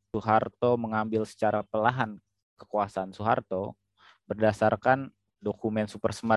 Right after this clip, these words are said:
itu yang tidak banyak juga diketahui orang gitu ya. Tapi kese-, katanya sih dari sejarawan-sejarawan yang pernah gue ikutin diskusinya memang ada, cuma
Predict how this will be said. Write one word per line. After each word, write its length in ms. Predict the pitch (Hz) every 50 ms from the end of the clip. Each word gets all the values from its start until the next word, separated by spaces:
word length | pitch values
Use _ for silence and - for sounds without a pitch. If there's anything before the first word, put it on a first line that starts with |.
| 117 107
itu 160 | - 117 110
yang 240 | 107 110 113 101 - _ _ _ _
tidak 240 | - 120 113 107 107
banyak 240 | 110 110 127 120 -
juga 240 | 123 151 185 208 147
diketahui 480 | 113 - 110 - 110 113 113 - 113
orang 320 | 110 117 139 139 127 117 104
gitu 160 | 95 - 90
ya. 100 | 90 120 123 _ _ _ _ _ _ _
Tapi 400 | - - - 156 160 151 139 - _ _ _
kese-, 320 | - 104 - - 120 110 - -
katanya 320 | 110 107 - 107 107 123
sih 240 | 139 - - 170 147
dari 160 | 113 104 101
sejarawan-sejarawan 1040 | 101 - - 101 101 101 104 101 101 95 - - 98 98 95 101 101 104 107 120 127
yang 240 | 123 113 107 104 98 98
pernah 240 | - - 101 98 95
gue 160 | 98 98 98
ikutin 320 | 92 - - - 98 98 98
diskusinya 560 | 98 98 92 - - 92 - - 107 127 -
memang 240 | 120 104 92 82 107
ada, 240 | 110 104 98 92 82
cuma 320 | - - 104 113 123